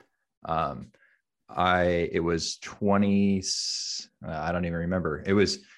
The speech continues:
we were down by eight and the, the Ducks crossed the fifty with about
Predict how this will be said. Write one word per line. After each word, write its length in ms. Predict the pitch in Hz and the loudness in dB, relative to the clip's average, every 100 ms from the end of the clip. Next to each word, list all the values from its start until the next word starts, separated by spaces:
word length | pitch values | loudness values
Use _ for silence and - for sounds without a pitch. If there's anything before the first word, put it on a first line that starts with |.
| _ - | _ 2
we 120 | 120 | 6
were 80 | 120 | 6
down 240 | 117 123 | 6 6
by 120 | 127 | 6
eight 320 | 120 107 143 - - _ | 6 4 0 -4 -18 _
and 520 | 92 92 90 90 90 - - _ - | -2 0 0 0 -4 -8 -16 _ -14
the, 640 | 82 92 90 90 87 - - | 0 2 2 2 0 -4 -4
the 120 | 90 | -2
Ducks 400 | 85 98 104 - | 2 4 4 0
crossed 400 | - 110 101 - | 0 2 2 0
the 60 | 92 | -4
fifty 480 | - 104 - 110 | -2 -4 -2 0
with 240 | 107 90 80 | 0 0 -2
about 340 | 85 85 80 | 0 0 -2